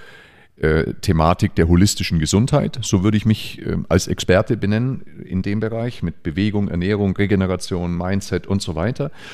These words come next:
Und auf der anderen Seite aber sehr stark auch im Bereich von Führungskräfte-Entwicklungstrainings.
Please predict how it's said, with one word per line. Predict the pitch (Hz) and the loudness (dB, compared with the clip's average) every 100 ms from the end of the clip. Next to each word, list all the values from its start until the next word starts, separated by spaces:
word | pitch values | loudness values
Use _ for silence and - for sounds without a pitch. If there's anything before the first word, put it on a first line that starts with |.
| - | -6
Und | 113 110 | -4 -2
auf | 113 | -2
der | - - | -4 -4
anderen | 85 113 147 135 | -2 0 -2 -2
Seite | 135 117 117 - - - | -2 -2 -4 -4 -6 -2
aber | 98 101 110 107 - - | 0 2 0 -2 -8 -4
sehr | - - 98 113 | 0 4 4 4
stark | - 110 104 - | 0 0 0 -2
auch | 78 90 - - | -2 -2 -4 -4
im | 90 | 0
Bereich | 85 80 76 85 - | 2 2 2 2 -2
von | - - 87 92 - | -2 2 4 2 -2
Führungskräfte-Entwicklungstrainings. | - 98 101 - - 92 - 104 95 92 - - - 87 85 87 - 85 - - 80 80 - - | 4 6 6 4 0 0 0 2 4 2 -2 -14 0 0 2 2 4 2 2 -4 -4 -4 -6 -10